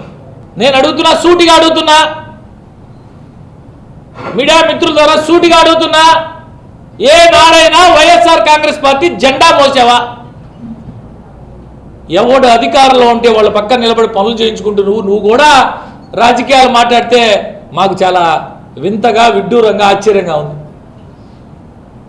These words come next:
ఏదో రెండు మూడు కామెంట్లు చేశాడు నిన్న ఆయన. end to end రోడ్లు వేశారు, దానివల్ల నగరానికి చాలా ఇబ్బంది అని.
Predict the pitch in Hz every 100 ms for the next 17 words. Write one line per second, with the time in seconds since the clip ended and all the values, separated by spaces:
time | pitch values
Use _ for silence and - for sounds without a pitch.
0 | - - - 226 285 277 269 262 - 262
1 | 294 302 277 285 285 277 269 269 262 247
2 | - - - - - - - - - -
3 | - 165 233 277 262 294 262 254 254 262
4 | 262 262 247 269 240 233 233 247 262 233
5 | 196 - - - - - - - - 180
6 | 233 254 269 247 220 220 202 214 196 -